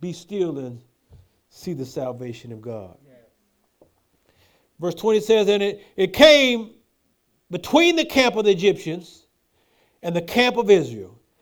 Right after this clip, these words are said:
Speaker 1: and it was a cloud and darkness to them, but it gave light by night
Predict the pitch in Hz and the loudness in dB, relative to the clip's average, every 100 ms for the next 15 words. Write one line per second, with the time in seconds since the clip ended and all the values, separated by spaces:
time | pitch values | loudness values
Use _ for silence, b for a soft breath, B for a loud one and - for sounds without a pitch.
0 | _ _ _ 226 254 214 - - 311 339 | _ _ _ 2 2 0 -4 -4 4 8
1 | 330 294 240 180 147 139 - 190 165 143 | 10 10 8 6 4 -2 -6 -6 -2 2
2 | 240 - 160 139 151 131 120 85 _ _ | 4 2 -6 -12 -10 -10 -12 -16 _ _
3 | _ _ _ _ _ _ 180 208 247 240 | _ _ _ _ _ _ 2 4 6 4
4 | 185 226 254 226 170 208 196 185 208 147 | 6 4 4 4 4 2 4 0 -4 -6